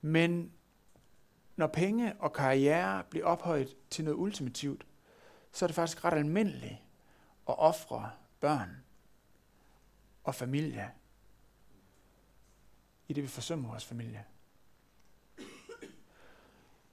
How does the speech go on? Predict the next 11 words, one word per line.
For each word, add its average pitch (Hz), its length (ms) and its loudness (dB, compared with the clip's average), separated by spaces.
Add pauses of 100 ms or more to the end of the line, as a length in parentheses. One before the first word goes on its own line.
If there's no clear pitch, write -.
(280)
I - 40 0
gamle 202 340 8
dage, 165 580 6 (580)
der 165 100 10
var 160 160 8
guderne 139 840 2 (120)
blodtørstige 139 920 -2 (200)
og - 80 -14
svære 143 260 0
at 139 60 0
formidle. 131 460 -4